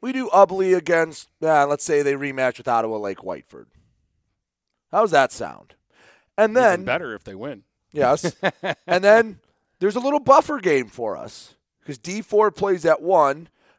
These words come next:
Speaker 1: and then D six at four thirty. How about, let's say, Almont Kingsley, and we celebrate two state titles in one day?
Speaker 2: Okay, so you're calling Kingsley to get to the state final.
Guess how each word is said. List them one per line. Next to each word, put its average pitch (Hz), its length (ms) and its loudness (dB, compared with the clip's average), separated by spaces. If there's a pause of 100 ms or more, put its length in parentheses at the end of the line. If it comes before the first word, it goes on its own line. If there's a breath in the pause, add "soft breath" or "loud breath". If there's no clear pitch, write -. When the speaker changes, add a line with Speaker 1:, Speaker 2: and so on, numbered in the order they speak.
Speaker 1:
and 214 160 2
then 208 140 -2
D 214 260 -6
six - 380 -4
at 180 120 -4
four 185 280 -2
thirty. 170 640 -4 (200)
How 208 160 6
about, 214 320 8
let's 202 200 0
say, 190 240 4 (520)
Almont 185 540 4
Kingsley, 123 720 -8 (380)
and 160 240 2
we 180 80 -6
celebrate 180 580 4
two 180 200 -12
state 151 280 -4
titles 127 360 -2
in 117 100 -14
one 107 220 -10
day? 85 240 -16 (300)
Speaker 2:
Okay, 92 220 -18
so - 160 -20
you're 123 140 -10
calling 156 380 -4
Kingsley 147 400 -8
to 117 80 -10
get 123 200 -10
to 131 60 -18
the 120 100 -14
state 123 300 -10
final. 101 320 -12